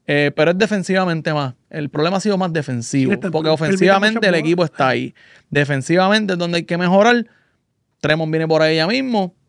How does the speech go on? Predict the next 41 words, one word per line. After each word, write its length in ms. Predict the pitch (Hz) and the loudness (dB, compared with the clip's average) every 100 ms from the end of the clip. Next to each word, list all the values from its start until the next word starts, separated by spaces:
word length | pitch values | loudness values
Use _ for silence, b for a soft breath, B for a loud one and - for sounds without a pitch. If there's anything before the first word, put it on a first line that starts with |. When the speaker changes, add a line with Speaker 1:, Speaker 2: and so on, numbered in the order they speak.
| - | -2
Speaker 1:
pero 180 | 156 151 | 0 2
Tremont 240 | 170 233 | 0 0
no 40 | 240 | 2
te 60 | |
va 80 | 226 | 4
a 40 | 190 | 4
ayudar 180 | 180 | 4
tanto 240 | 156 143 139 | 0 -2 -2
en 100 | 139 | 0
defensa. 420 | 131 196 208 147 | 0 0 -2 -2
Tremont 280 | 131 147 160 | 0 0 2
te 60 | 165 | 2
va 60 | |
a 20 | |
ayudar 160 | 160 156 | 4 2
más 180 | 156 156 | 0 0
en 60 | |
ofensiva. 580 | 156 156 143 233 269 208 | -2 -4 -2 2 4 2
Speaker 2:
Sí. 80 | 147 B B B | 0 B B B
Speaker 1:
Eh, 400 | 165 156 160 160 - | 0 2 4 2 4
pero 300 | 233 269 240 | 4 4 2
como 180 | 214 190 | 2 2
tú 100 | 226 | 4
dijiste, 360 | 247 294 285 | 4 4 2
es 40 | 226 | 2
un 120 | 226 | 2
equipo 300 | 226 240 240 | 0 2 2
que 340 | 220 202 190 - _ _ _ _ _ _ _ _ | 2 0 -2 -6 _ _ _ _ _ _ _ _
tiene, 300 | 185 196 214 - _ _ | 0 0 -2 -10 _ _
tiene 200 | - 226 | 0 0
City 200 | 220 254 | 0 0
nueve 300 | 247 262 262 | 2 4 6
ahora 160 | 247 240 | 4 2
mismo, 320 | 269 269 226 | 0 0 -2
tiene 160 | 190 190 | 0 0
que 80 | |
seguir 460 | 196 208 208 214 202 - _ | 0 0 2 0 -2 -8 _
manteniéndose 560 | 170 175 180 185 185 | -6 -4 -2 -2 -2
alrededor 240 | 190 180 190 | 0 0 0
de 100 | 190 | -2
quinientos, 680 | 196 226 247 240 220 202 | -2 0 0 -2 -4 -4